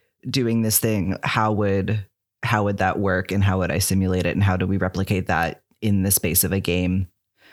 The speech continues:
So that's sort of how I go about thinking about things as crunchy versus fiction forward, because if the point of a fiction forward game is to, like,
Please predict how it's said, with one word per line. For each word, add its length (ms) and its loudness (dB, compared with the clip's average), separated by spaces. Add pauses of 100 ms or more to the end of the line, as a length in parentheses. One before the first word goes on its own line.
(180)
So 140 0
that's 140 2
sort 140 0
of 80 0
how 160 2
I 260 0 (100)
go 160 0
about 240 0
thinking 260 0
about 240 0
things 220 2
as 100 0
crunchy 420 0
versus 560 2
fiction 420 0
forward, 380 0
because 360 0
if 140 0
the 80 0
point 260 0
of 100 -2
a 60 0
fiction 320 -2
forward 340 -2
game 300 0
is 240 0
to, 160 0
like, 340 -2